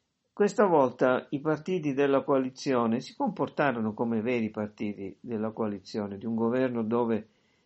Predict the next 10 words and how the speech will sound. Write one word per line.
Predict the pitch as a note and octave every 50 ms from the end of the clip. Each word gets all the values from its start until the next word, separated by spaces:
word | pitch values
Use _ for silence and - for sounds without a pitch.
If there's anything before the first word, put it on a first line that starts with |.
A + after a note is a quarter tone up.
| _ _ _ _ _ _ _
eh, | - - G#2+ - - - - - _ _
il | - B2+ B2+ C3 C3
dibattito | C3+ C3+ B2+ C3 C#3+ D3 C#3+ D3 - _ - D3 - - C#3+ C3+ C3+ C3+ C3 G#2 - - _ _ _ _ _
tra, | - B2+ B2+ C3 C3 - - - - -
all'interno | C#3 C3+ C3 C3 A#2+ - - C#3+ C#3 C3 C3+
delle | A#2+ B2 C3 B2 B2 A#2
coalizioni | - C3 B2+ A#2+ A#2 A#2 - C3+ C3+ C3+ C3 A#2+ - - -
è | - -
sempre | C#3 - - D3 C#3+ - C3 A#2
stato | - - - C3 B2 A#2+ A2 A2 A#2 A2 A2 - - -